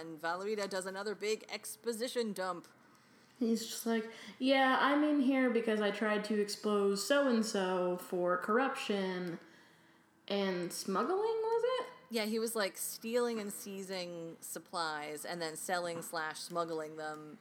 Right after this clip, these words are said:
Speaker 1: uh, like wheat and, and stuff like that, and, uh, was profiting off it while, meanwhile, people who were supposed to get that food just starve. And Valuita was really mad about that, so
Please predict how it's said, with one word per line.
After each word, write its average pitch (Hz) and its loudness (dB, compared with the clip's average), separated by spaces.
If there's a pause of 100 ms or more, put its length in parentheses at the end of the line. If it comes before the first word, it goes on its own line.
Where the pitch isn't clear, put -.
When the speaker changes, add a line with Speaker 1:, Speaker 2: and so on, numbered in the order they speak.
Speaker 1:
uh, 147 -4
like 151 -4 (120)
wheat 170 -8
and, 151 -10
and 151 -12
stuff 165 -6
like 143 -6
that, 156 -2
and, 156 -10
uh, 151 -4
was 165 -4
profiting 208 0
off 151 -6
it 156 -4
while, 151 -4
meanwhile, 156 -4 (680)
people 170 0
who 156 0
were 151 -2
supposed 320 0
to 208 0
get 165 0
that 156 2
food 160 -2
just 147 -4
starve. 131 -2
And 170 -10
Valuita 160 0
was 147 -6
really 151 -4
mad 196 0
about 170 0
that, 165 0
so 156 -2